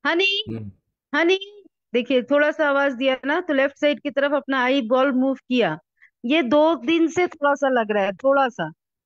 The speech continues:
Speaker 1: वो भी हंड्रेड परसेंट we are not sure कि वो सुन पाता है कि नहीं सुन पाता है, हंड्रेड परसेंट हम नहीं बोल सकते।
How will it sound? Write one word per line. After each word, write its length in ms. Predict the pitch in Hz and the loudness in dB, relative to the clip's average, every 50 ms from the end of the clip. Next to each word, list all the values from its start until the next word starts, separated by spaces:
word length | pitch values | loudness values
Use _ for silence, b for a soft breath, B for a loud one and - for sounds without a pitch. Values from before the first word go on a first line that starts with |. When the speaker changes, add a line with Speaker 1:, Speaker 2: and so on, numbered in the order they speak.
| _ _ 214 | _ _ -4
Speaker 1:
वो 120 | 233 269 | -2 -2
भी 160 | 262 262 320 320 | 0 0 0 0
हंड्रेड 360 | 285 285 277 254 294 294 - | 0 -2 -2 -2 -4 -4 -2
परसेंट 320 | 285 294 285 311 311 285 294 | -4 -4 -2 -2 -4 -2 -2
we 60 | 277 | 0
are 240 | 285 277 269 262 262 | 0 0 0 -2 -2
not 140 | 262 277 277 | -2 -2 -4
sure 460 | - - 269 269 269 262 269 269 285 - | -6 -4 -2 0 0 0 0 -4 -8 -8
कि 80 | - 254 | -8 -6
वो 260 | 226 262 269 247 233 - | -2 0 0 0 -2 -4
सुन 280 | - - - 254 269 254 | -10 -10 -6 -6 -4 -2
पाता 300 | 285 254 240 - - 277 | -2 -2 -4 -2 -2 -2
है 200 | 277 262 269 269 | 0 0 -2 -4
कि 160 | - - 269 | -6 -6 -6
नहीं 180 | 240 233 240 240 | -4 -2 -4 -4
सुन 240 | 233 240 233 226 - - | -6 -8 -10 -10 -10 -6
पाता 240 | 233 233 233 - 233 | -6 -6 -4 -2 -4
है, 120 | 254 247 | -4 -4
हंड्रेड 260 | 254 254 247 285 285 285 285 | -4 -4 -4 -6 -4 -2 -2
परसेंट 380 | 285 285 285 285 277 262 269 | -2 -2 -2 -4 -6 -4 -4
हम 100 | 285 262 | -4 -6
नहीं 260 | 262 254 233 233 247 | -4 -6 -6 -6 -6
बोल 240 | 220 214 226 208 208 | -4 -4 -4 -4 -4
सकते। 420 | 202 - - - - - - - | -6 -10 -14 -14 -14 -14 -14 -14